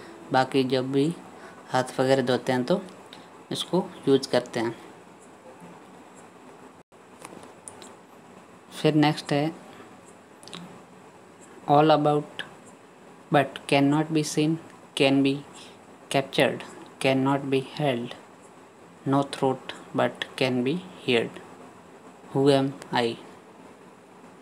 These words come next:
यानी वह क्या है जिसको हम देख नहीं सकते और केवल उसको हम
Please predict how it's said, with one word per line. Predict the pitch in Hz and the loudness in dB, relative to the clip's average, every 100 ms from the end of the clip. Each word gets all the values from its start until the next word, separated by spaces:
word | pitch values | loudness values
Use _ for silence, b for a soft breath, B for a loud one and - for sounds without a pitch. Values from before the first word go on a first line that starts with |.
| - - - - - - - - - - - - - - - - - - - - - - - - - - - - 160 139 | -20 -20 -20 -16 -16 -16 -20 -20 -20 -20 -20 -20 -20 -20 -20 -20 -20 -20 -20 -20 -20 -20 -20 -20 -20 -20 -20 -10 -4 2
यानी | 139 151 | 4 4
वह | 139 147 | 4 2
क्या | 151 - 160 | 2 2 2
है | 151 | 2
जिसको | 147 147 - 151 | 0 -2 0 2
हम | 147 | 2
देख | 135 143 143 | 4 4 4
नहीं | 143 147 151 - - - | 2 2 0 -6 -14 -4
सकते | 143 139 - 151 175 185 - - - - - - - - 143 | 0 0 2 2 2 -2 -12 -20 -20 -20 -20 -20 -20 -6 2
और | 139 131 143 - - - | 4 4 -2 -10 -12 0
केवल | 143 147 139 | 4 4 4
उसको | 135 - 147 | -2 -2 0
हम | 139 160 | 0 -2